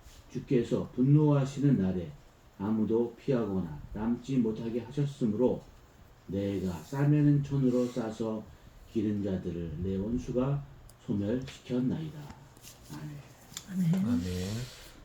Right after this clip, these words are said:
Speaker 1: 자, 오늘의 본문 말씀은, 그 예레미야 애가 이 말씀, 전체적인 말씀이,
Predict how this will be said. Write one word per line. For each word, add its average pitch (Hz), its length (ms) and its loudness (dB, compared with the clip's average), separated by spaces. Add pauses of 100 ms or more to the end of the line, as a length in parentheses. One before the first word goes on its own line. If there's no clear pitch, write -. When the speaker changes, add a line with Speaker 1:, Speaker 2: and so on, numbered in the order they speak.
(180)
Speaker 1:
자, 101 140 0
오늘의 127 680 2 (300)
본문 123 360 6
말씀은, 107 520 2 (1120)
그 120 160 -2
예레미야 127 1300 6
애가 113 600 -2 (460)
이 139 200 2
말씀, 127 480 0
전체적인 147 840 4
말씀이, 104 840 0